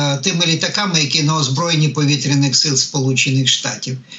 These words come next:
І там плюс-мінус якась різниця, значить, там фактично нема. А те, що Нідерланди дають дозвіл на використання будь-як-, будь-яких видів озброєнь, це означає, що ми, наприклад, а, ракети зможемо використовувати з,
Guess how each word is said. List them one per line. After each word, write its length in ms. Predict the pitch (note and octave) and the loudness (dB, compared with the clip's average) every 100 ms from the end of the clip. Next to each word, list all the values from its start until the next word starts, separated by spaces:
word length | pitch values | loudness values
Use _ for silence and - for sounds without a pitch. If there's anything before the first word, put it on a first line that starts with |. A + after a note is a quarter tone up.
| - | -10
І 120 | - G3 | -4 -2
там 240 | A#3 G#3 | 2 0
плюс-мінус 760 | A3+ A3 - G#3+ A3+ F#3+ D#3+ D#3+ | 2 0 0 2 2 2 2 0
якась 400 | D3 E3 D#3 D#3+ | 0 0 0 0
різниця, 680 | D#3 C#3 D#3+ E3+ - C3 | 0 2 0 0 0 0
значить, 420 | B2 A#2+ - C3 B2 | -2 -2 0 -2 -2
там 300 | C3 B2 B2 | 0 0 0
фактично 560 | C3+ - C#3 - C#3 | -4 -2 -2 0 0
нема. 380 | C3 B2 G2+ - - | 2 0 0 -4 -6
А 80 | |
те, 220 | C3 G3 G3 | -4 -2 0
що 340 | - G3 F3 - - - | 0 0 -2 -8 -8 -2
Нідерланди 680 | F#3 F3 F3+ F#3 F#3 F3+ F3 | 0 0 0 0 0 -2 0
дають 360 | F3+ F3+ F3 | 0 0 0
дозвіл 420 | D3+ A3 D3 D3+ C3+ | 0 0 0 0 0
на 160 | C#3 | 0
використання 800 | C3+ C3+ C#3+ C3 - D3+ C#3+ C3+ | -2 -2 -2 0 0 0 0 0
будь-як-, 480 | B2 D#3 C3+ B2+ - | -2 -2 -2 -2 -4
будь-яких 540 | C#3 D#3+ C#3+ C3 C3 | -2 0 -2 -2 -4
видів 320 | C#3 C#3 C3 C3+ | -2 -2 0 -2
озброєнь, 540 | C3 B2 B2+ A#2+ A#2 | -2 -2 -2 -2 -2
це 140 | G3 | -2
означає, 560 | G3+ G3 G3+ - G3+ F#3+ | 0 2 2 2 2 2
що 220 | - D#3 | 2 2
ми, 140 | D3+ D#3 | 2 2
наприклад, 600 | C#3+ C3 D3 D3 C3 - - - - - - - | 0 -2 -4 -2 -4 -6 -14 -14 -14 -16 -20 -6
а, 100 | D3 C3+ C3+ C3 B2+ B2+ | -2 2 2 0 0 0
ракети 480 | C#3+ D3 G3 G3 D#3 | 0 0 -2 0 0
зможемо 540 | C3 D3 D#3+ D#3+ C#3+ | 0 0 0 0 0
використовувати 960 | C3+ C3+ D3 C3+ - F3 E3+ D#3+ C3+ D3 | -2 -4 -2 0 0 -2 -2 -2 -2 0
з, 480 | B2+ - C3 C3 B2 | 2 2 2 0 -2